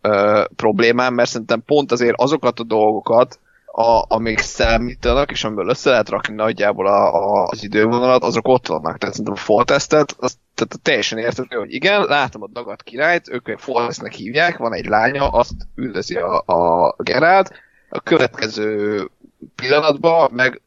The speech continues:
látom azt a csávót, akit egyébként láttam már a festményen is, hogy hogy néz ki, láttam a hugával, oké, akkor ez a múltban játszódik. Ö, és szerintem ennél,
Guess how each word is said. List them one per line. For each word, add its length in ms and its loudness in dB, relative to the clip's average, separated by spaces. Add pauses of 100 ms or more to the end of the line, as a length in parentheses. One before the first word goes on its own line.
(120)
látom 420 2
azt 240 -6
a 40 -10
csávót, 480 0
akit 160 -12
egyébként 260 -4
láttam 320 0
már 120 -4
a 60 -4
festményen 460 -10
is, 120 -6
hogy 160 -6
hogy 160 -2
néz 200 -6
ki, 200 0
láttam 400 0
a 80 0
hugával, 600 2
oké, 260 -8
akkor 280 -2
ez 100 -8
a 80 -4
múltban 340 -2
játszódik. 600 -2 (460)
Ö, 640 4
és 280 0
szerintem 540 0
ennél, 480 2